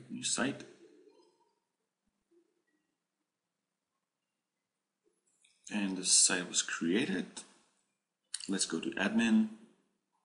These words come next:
and install Rubisius Child Theme Creator. Just, uh, type Child Theme Creator.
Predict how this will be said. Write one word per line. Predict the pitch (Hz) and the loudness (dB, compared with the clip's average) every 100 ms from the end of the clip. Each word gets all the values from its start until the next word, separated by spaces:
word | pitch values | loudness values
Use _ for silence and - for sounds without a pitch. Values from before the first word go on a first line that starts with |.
| _ _ - - _ _ _ _ _ _ _ - - - _ _ _ _ - | _ _ -20 -20 _ _ _ _ _ _ _ -10 -10 -12 _ _ _ _ -8
and | 85 82 | -8 -2
install | 82 - 82 80 78 78 78 - - - - | 0 0 0 -2 -2 -2 -4 -8 -18 -20 -12
Rubisius | 76 90 85 - - | -6 0 0 2 0
Child | - 80 85 | 2 0 0
Theme | 101 101 | 0 0
Creator. | 107 - 82 80 113 - - _ _ _ _ _ _ - - - _ - _ _ _ _ - - - - - - - | 0 0 2 2 -2 -6 -20 _ _ _ _ _ _ -20 -20 -20 _ -20 _ _ _ _ -20 -20 -20 -20 -20 -20 -18
Just, | - - - - - | -4 -2 -2 -4 -14
uh, | 76 78 76 71 69 - - | -12 -12 -10 -12 -12 -16 -16
type | - - - | -16 -12 -8
Child | 53 58 - - | -8 -10 -14 -12
Theme | 65 69 | -10 -10
Creator. | 65 - 92 101 101 101 98 | -12 -8 -4 -2 0 -2 -6